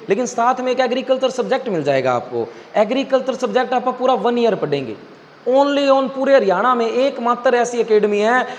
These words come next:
जो agriculture भी पढ़ा रही है, प्लस वन में भी, प्लस टू में भी, as a subject।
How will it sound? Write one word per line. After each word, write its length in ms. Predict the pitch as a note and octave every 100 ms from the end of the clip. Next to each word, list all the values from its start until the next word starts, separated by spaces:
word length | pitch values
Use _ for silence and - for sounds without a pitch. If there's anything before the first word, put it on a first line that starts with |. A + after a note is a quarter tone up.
| - D3+
जो 180 | B3+
agriculture 880 | C4 A3+ G#3+ B3+ - B3 B3 B3 C4+
भी 220 | F#3+ B3 C#4
पढ़ा 300 | A3+ F#3+ F#3+
रही 160 | G#3
है, 100 | A#3
प्लस 360 | A#3 G#3+ A3 A3
वन 120 | A#3
में 220 | A#3 A#3
भी, 140 | A3+ B3+
प्लस 300 | A3+ B3 B3
टू 100 | B3
में 160 | G3 D#3
भी, 120 | D#3
as 200 | A#3+ C4
a 100 | C4+
subject। 500 | C4+ G3+ C#4+ C#4+